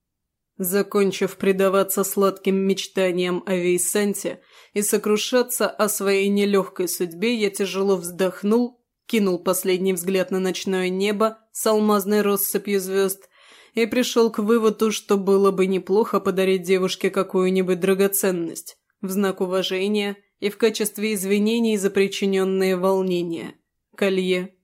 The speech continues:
брошку, колечко. Не знаю, надо подумать. Женщинам же нравятся украшения. Может, тогда она взглянет на меня более благосклонно? В голове тут же возникла яркая картинка.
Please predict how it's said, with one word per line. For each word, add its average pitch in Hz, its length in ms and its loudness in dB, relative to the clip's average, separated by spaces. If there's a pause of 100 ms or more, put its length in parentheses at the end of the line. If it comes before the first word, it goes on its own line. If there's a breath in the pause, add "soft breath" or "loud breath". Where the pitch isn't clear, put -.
брошку, 185 840 -2
колечко. 185 680 -4 (480 soft breath)
Не 226 300 2
знаю, 196 400 2
надо 185 240 0
подумать. - 640 -4 (160)
Женщинам 185 680 -2
же 185 140 -4
нравятся 196 580 0
украшения. 175 800 -2 (280)
Может, 202 400 0
тогда 196 340 0
она 196 160 2
взглянет 190 500 0
на 196 80 2
меня 190 320 2
более 180 340 -2
благосклонно? 180 920 -2 (760)
В 180 140 -8
голове 208 340 4
тут 233 220 -2
же 202 160 0
возникла 214 500 2
яркая 196 500 2
картинка. 190 800 -2